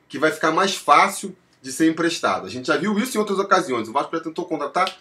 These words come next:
vários jogadores encostados do Palmeiras, nunca conseguiu. Será que vai conseguir agora? Não sei.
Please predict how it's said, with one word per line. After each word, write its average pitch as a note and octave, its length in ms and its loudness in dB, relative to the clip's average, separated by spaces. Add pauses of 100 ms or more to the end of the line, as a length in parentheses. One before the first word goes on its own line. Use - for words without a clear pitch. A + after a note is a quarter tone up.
(280)
vários E3+ 580 4
jogadores D#3 540 2
encostados D3+ 400 -2
do C3 80 -6
Palmeiras, C3 640 -2 (220)
nunca A3 440 2
conseguiu. F#3+ 800 -2 (400)
Será D#3+ 340 4
que G#3 80 -4
vai D#3+ 100 0
conseguir C3+ 380 -2
agora? F3 500 2 (680)
Não F#3+ 140 -4
sei. A#2+ 360 2